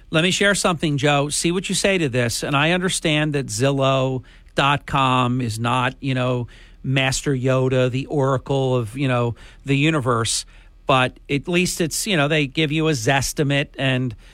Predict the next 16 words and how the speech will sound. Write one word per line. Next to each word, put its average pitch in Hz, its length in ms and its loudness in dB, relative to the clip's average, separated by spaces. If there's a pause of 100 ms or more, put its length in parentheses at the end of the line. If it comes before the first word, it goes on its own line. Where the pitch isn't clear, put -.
(180)
you 143 120 -2
know, 127 220 2
it's, - 240 -6
it's, 127 160 -8
it's, - 580 -8
at 156 140 -6
least 180 300 -2
it's 160 160 -4
some 175 480 0
kind 131 320 0
of 110 200 -2
objective 120 720 -2
sort 131 260 -4
of, 110 180 -4 (420)
um, 113 500 0
representation. 120 1000 -2